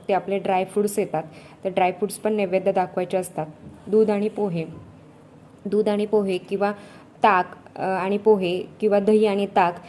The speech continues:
हे मिश्रण करून पण तुम्ही दाखवू शकता. तसेच, अ, तसेच येतं ते, अ, लोणी, लोणी पण आपल्याला ने-, अ, लोणी पण आपल्याला अर्पण करायचं आहे. त्याचबरोबर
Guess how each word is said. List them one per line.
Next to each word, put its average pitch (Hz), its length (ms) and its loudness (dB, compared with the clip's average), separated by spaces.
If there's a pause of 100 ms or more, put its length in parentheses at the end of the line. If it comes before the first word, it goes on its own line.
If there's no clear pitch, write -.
(220)
हे 220 60 2
मिश्रण 208 440 0
करून 202 320 0
पण 208 220 0
तुम्ही 208 380 0 (360)
दाखवू 202 300 2
शकता. 196 380 -4 (340)
तसेच, 220 300 0 (1600)
अ, 196 340 -4
तसेच 214 260 2
येतं 208 280 2 (360)
ते, 208 280 4
अ, - 220 -2
लोणी, 208 460 4 (160)
लोणी 208 340 2
पण 214 180 0
आपल्याला 196 340 0
ने-, 196 260 0
अ, 190 320 0
लोणी 208 300 0
पण 220 180 -2
आपल्याला 185 360 0
अर्पण 202 380 -2
करायचं 190 400 -2
आहे. 170 300 -4 (480)
त्याचबरोबर 208 640 2